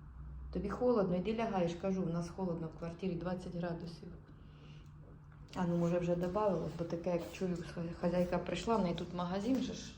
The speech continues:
Квартиру, де в нас дає, де ми живемо, а внизу в неї магазин, а ну-ка. Ні, двадцять градусів. А то було двадцять три, двадцять чотири було, зараз двадцять.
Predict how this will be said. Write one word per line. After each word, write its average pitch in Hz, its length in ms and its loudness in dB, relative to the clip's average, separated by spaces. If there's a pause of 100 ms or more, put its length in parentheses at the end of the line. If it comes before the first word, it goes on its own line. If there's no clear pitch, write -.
(1500)
Квартиру, 190 400 0 (100)
де 185 100 8
в 180 40 6
нас 175 240 2
дає, 220 280 4
де 180 140 0
ми 160 140 0
живемо, 160 460 0
а 170 140 -4
внизу 202 260 0
в 302 60 6
неї 185 180 4
магазин, 185 640 -2
а 170 40 -2
ну-ка. 160 280 -4 (840)
Ні, 233 200 4
двадцять 202 440 -2
градусів. 165 600 -6
А 185 80 -2
то 220 160 2
було 208 320 4
двадцять 190 500 0
три, 226 200 0
двадцять 180 300 -2
чотири 202 400 -2
було, 170 260 -6
зараз 196 240 -4
двадцять. 160 580 -8